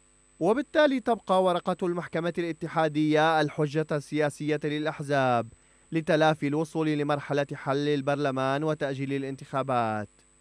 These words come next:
شعبيا، لا يزال الشارع المنتفض ينظر بعين الريبة لكل من الحكومة والأحزاب على حد سواء بسبب غياب أي رقابة أممية على الانتخابات،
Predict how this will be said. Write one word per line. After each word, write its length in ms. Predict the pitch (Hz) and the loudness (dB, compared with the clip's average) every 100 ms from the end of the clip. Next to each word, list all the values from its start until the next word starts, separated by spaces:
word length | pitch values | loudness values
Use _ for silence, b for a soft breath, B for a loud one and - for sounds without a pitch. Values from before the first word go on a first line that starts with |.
| _ _ | _ _
شعبيا، 500 | - 202 226 330 285 | 2 2 4 2 2
لا 220 | 247 220 | 4 2
يزال 240 | 175 190 | 4 2
الشارع 500 | 190 - 165 165 147 | 2 0 2 2 2
المنتفض 600 | 160 165 165 165 156 160 143 | 2 0 -2 -4 -2 -2 2
ينظر 480 | 151 165 151 156 | 0 0 0 0
بعين 340 | 165 156 143 156 | 2 2 2 0
الريبة 400 | 151 151 151 151 | 0 0 0 -2
لكل 420 | 151 147 - 151 151 | -2 -6 -4 -2 0
من 140 | 151 | 0
الحكومة 540 | 151 143 143 147 143 139 | -2 -2 -4 -2 -2 -2
والأحزاب 680 | 147 143 135 135 143 147 139 | -4 -4 -6 -2 2 2 2
على 220 | 123 135 | 2 0
حد 420 | 120 127 127 135 143 | -2 -4 -4 -6 -6
سواء 580 | - 139 143 127 117 - b b b b - | -2 0 2 4 2 0 b b b b -6
بسبب 360 | 151 170 147 | 0 2 2
غياب 400 | 139 135 139 143 | 2 0 2 2
أي 360 | 143 139 139 143 | 2 2 2 2
رقابة 420 | 139 - 131 139 143 | 0 2 2 2 -2
أممية 640 | 143 143 143 135 139 139 147 | -4 -4 -2 -2 -2 -2 -4
على 320 | 135 131 135 | -4 -2 -4
الانتخابات، 880 | 127 135 139 139 135 131 117 110 | -6 -8 -8 -6 -2 0 2 0